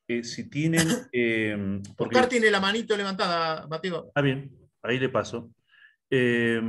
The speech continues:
Speaker 1: yo les quería preguntar si, eh, que, porque, a ver, nosotros lo, los ejemplares que conocemos es el, el holotipo que está en el Chocón,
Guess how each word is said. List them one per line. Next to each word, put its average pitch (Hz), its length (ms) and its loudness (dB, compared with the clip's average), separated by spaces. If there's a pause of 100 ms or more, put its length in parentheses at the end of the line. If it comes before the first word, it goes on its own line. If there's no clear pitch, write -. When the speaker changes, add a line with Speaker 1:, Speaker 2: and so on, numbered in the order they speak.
(1200)
Speaker 1:
yo 135 240 -2
les 190 140 2
quería 185 280 2
preguntar 160 680 2
si, 147 600 -4 (140)
eh, 135 400 -2
que, - 180 -20 (340)
porque, 120 200 2
a 120 60 6
ver, 113 180 2
nosotros 151 420 -2 (200)
lo, 104 360 -2
los 104 200 -6
ejemplares 104 480 0
que 139 100 -2
conocemos 135 720 0 (460)
es 101 180 -4
el, 101 260 -4
el 101 180 0
holotipo 113 420 -2
que 117 60 -4
está 120 120 -4
en 127 60 2
el 123 100 0
Chocón, 156 720 2